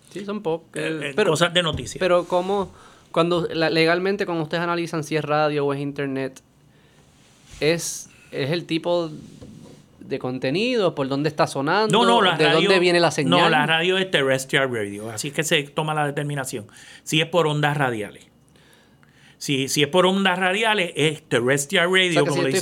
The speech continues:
Speaker 2: los
Speaker 1: escuchando la aplicación de radio en mi teléfono, eso no es radio.
Speaker 2: Eso no es terrestrial radio.
Speaker 1: O sea, que
Speaker 2: Eso
Speaker 1: es
Speaker 2: está basado en terrestrial radio,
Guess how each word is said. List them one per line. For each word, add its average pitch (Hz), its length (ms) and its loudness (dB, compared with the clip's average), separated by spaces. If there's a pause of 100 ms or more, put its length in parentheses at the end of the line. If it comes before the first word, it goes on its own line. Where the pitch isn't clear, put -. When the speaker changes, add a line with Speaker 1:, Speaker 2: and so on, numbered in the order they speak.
Speaker 2:
los - 60 -
Speaker 1:
escuchando 151 220 0
la 185 100 4
aplicación 147 520 -2
de 165 100 2
radio 160 280 0
en 156 80 -2
mi 156 100 -2
teléfono, 151 540 -2
eso 127 200 0
no 135 80 0
es 120 60 -6
radio. 127 160 2
Speaker 2:
Eso 165 220 0
no 156 60 2
es 147 100 -2
terrestrial 123 480 -2
radio. 87 360 -16 (140)
Speaker 1:
O - 40 -16
sea, 156 100 0
que 139 60 2
Speaker 2:
Eso 190 160 4
Speaker 1:
es 147 80 -2
Speaker 2:
está 185 200 0
basado 202 680 0
en 175 120 -2
terrestrial 139 560 0
radio, 120 400 -6